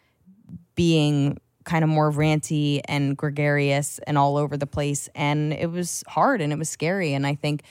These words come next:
both emotionally and comedically, I wasn't there or ready. And even just shouting and, and gesticulating or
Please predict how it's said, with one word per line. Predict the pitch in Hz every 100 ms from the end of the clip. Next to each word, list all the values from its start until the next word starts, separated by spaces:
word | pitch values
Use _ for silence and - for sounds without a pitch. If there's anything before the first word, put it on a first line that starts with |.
| - _ -
both | 170 165 156 -
emotionally | 165 165 180 - 180 175 170 160
and | 160 160 160
comedically, | 160 170 185 160 143 139
I | 143
wasn't | 151 147 147 139 - _ _ _ _ _ -
there | 156 151 151 156 143
or | 147 143
ready. | - 156 143 151 -
And | 170 165 - -
even | - 285
just | 233 185 - _
shouting | - - 202 180 233 247 247
and, | 165 170 -
and | 165
gesticulating | 151 147 - 214 226 208 214 214 202
or | - 160 147